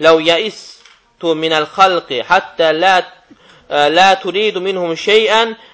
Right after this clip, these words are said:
la'ataka mawla kulla ma turid." Vallahi, əgər sən, ya istə, insanlardan ümid üzərək,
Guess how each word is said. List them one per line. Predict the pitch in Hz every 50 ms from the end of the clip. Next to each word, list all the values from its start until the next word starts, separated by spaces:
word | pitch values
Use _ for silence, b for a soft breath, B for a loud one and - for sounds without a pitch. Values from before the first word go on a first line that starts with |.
| b b
la'ataka | 147 151 156 - 170 165 165 156 151 151 - 185 196 190 180 175 190 175 165
mawla | 165 165 165 170 180 190 185 185
kulla | - 208 180 175 160 147
ma | 147 143 139
turid." | 139 - 165 147 143 127 - - _ _ b b b b b b
Vallahi, | 139 151 165 185 196 185 170
əgər | - 170 180 180 180 170 165 160 156 156
sən, | - - 185 180 170 147 117 104 98 _ _ _
ya | 131 131 143
istə, | 165 165 165 - - 131 113 101 - B B B B B B B
insanlardan | - 156 156 - - 165 165 170 170 170 170 170 175 202 202 -
ümid | 175 175 190 196 185
üzərək, | 175 180 175 170 160 131 113